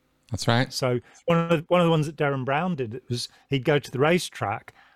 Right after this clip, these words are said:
Speaker 2: and he'd have a ticket on a losing horse and he'd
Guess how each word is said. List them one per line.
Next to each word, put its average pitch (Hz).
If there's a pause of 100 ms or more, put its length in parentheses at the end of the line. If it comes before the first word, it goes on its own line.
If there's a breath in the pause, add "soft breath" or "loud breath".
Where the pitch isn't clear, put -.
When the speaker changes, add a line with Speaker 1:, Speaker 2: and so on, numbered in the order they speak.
(120)
Speaker 2:
and 139
he'd 143
have 156
a 151
ticket 185
on 143
a 135
losing 147
horse 113 (880)
and 135
he'd 147